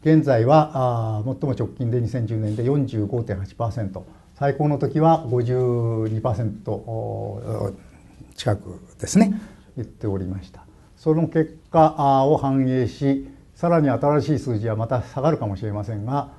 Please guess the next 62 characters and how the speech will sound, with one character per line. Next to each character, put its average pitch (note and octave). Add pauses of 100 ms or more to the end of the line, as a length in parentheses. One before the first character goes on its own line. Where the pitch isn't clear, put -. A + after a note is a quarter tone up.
(300)
あ、 A#2+
デ C#3+
ン E3
マ F3+
ー E3+
ク F3
は C#3
世 C3
界 D#3
一、 A2
え A2+
ー、 -
国 A2
民 A#2+
負 A#2+
担 A#2+
の G2
高 G#2
い F2+ (180)
国 G2
で G2
ご F#2+
ざ G2
い G2
ま G2
す -
が、 A#2+ (260)
ス -
ウ -
ェ D3+
ー -
デ B2+
ン G#2
は B2+
世 -
界 C3
一 -
の G2+
座 G#2
と A#2+
い A2+
う G#2+
の A2+
で C3
は A2+
な A#2
く、 A2
二 G#2
番 B2+
目 C3
に A#2
入 G#2+
り G2+
込 G#2
ん G2+
で A2+
き -
て -
お F#2
り G2
ま G2
す。 -